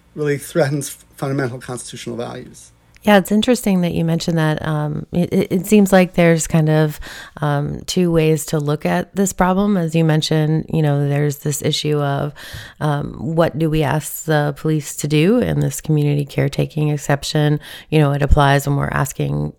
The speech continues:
Speaker 2: police to do things kind of out of the realm of what we consider, um, you know, the job of a police officer. And so you can either, you can either cut back on what,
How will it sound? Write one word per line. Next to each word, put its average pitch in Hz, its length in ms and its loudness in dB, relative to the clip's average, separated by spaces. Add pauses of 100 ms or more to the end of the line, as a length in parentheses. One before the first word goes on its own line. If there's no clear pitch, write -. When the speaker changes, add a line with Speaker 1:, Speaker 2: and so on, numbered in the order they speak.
Speaker 2:
police 156 360 0
to 156 100 -2
do 147 200 0
things 143 360 0
kind 139 220 -2
of 135 160 -2
out 147 220 2
of 147 160 0
the 151 100 2
realm 143 380 4
of 147 160 -2
what 160 100 0
we 165 160 2
consider, 156 580 4 (380)
um, 143 540 -2 (420)
you 156 160 0
know, 135 140 -2
the 147 80 -2
job 135 320 0
of 147 160 4
a 151 100 2
police 156 340 4
officer. 139 520 0 (360)
And 135 140 0
so - 80 -2
you 175 160 -2
can 175 120 0
either, 160 520 -2 (460)
you 175 100 -6
can 165 100 -2
either 151 240 -2 (120)
cut - 420 -4
back 151 460 -4 (280)
on 165 720 -4
what, 170 480 -6